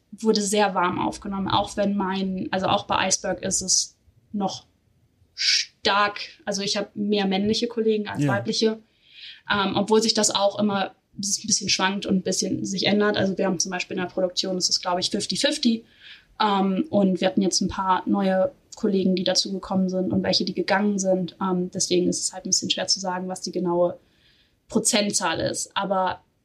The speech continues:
Speaker 1: ich weiß, dass alle meine männlichen Kollegen mir nie das Gefühl gegeben haben, dass ich mich irgendwie schlecht behandelt
Speaker 2: Mhm.
Speaker 1: gefühlt habe.
Speaker 2: Hast
Speaker 1: Was
Speaker 2: du,
Speaker 1: ich
Speaker 2: äh,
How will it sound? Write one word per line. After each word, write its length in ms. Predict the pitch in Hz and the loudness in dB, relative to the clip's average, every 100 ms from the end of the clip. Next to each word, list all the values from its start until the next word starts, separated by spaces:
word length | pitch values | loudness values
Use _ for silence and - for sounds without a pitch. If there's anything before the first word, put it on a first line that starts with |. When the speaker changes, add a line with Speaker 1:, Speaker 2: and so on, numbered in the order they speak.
| _ _ | _ _
Speaker 1:
ich 180 | 110 - | -4 0
weiß, 200 | 202 196 | 2 2
dass 120 | 202 | 0
alle 180 | 190 202 | -2 0
meine 260 | 196 190 185 | 0 -2 2
männlichen 480 | 214 214 - 220 | 2 4 2 0
Kollegen 560 | 202 185 196 190 185 185 - | -2 -2 -2 -2 -2 -6 -4
mir 140 | 208 | 2
nie 140 | 214 | 4
das 180 | 208 202 | 4 2
Gefühl 300 | - - 208 | 0 -2 -2
gegeben 420 | 208 180 175 180 | -2 -2 -2 -2
haben, 380 | - - - - | -4 -8 -6 -4
dass 220 | - - | -2 -2
ich 160 | - - | -2 -4
mich 140 | 190 | -4
irgendwie 520 | 202 - - 185 180 - _ _ _ _ _ | -2 -2 -4 -6 -6 -10 _ _ _ _ _
schlecht 360 | - 196 - | -2 0 -2
behandelt 520 | 185 185 175 151 139 | -4 -2 2 4 4
Speaker 2:
Mhm. 120 | 156 170 | 0 -6
Speaker 1:
gefühlt 340 | - 170 - | -2 -2 -4
habe. 320 | 95 - - 107 _ _ _ _ _ - - - - - - | -10 -10 -10 -10 _ _ _ _ _ -20 -20 -20 -20 -18 -6
Speaker 2:
Hast 120 | - | 0
Speaker 1:
Was 140 | 220 | 2
Speaker 2:
du, 80 | 214 | 2
Speaker 1:
ich 220 | 220 214 - _ _ | 2 0 -4 _ _
Speaker 2:
äh, 60 | 180 | 0